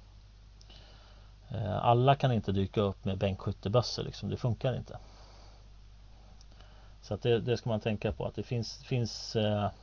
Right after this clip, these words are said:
man behöver inte gå ner så där jättemycket i målstorlekarna. På skjutbanor, trehundra meter, där finns det möjligheter att gå ner liksom i pl-, i plåtstorlekar. Eh,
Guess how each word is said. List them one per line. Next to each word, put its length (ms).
man 180
behöver 240
inte 140
gå 100
ner 100
så 140
där 60
jättemycket 500
i 120
målstorlekarna. 680
På 80
skjutbanor, 540
trehundra 340
meter, 420
där 140
finns 200
det 80
möjligheter 440
att 100
gå 80
ner 180
liksom 220
i 80
pl-, 200
i 40
plåtstorlekar. 960
Eh, 480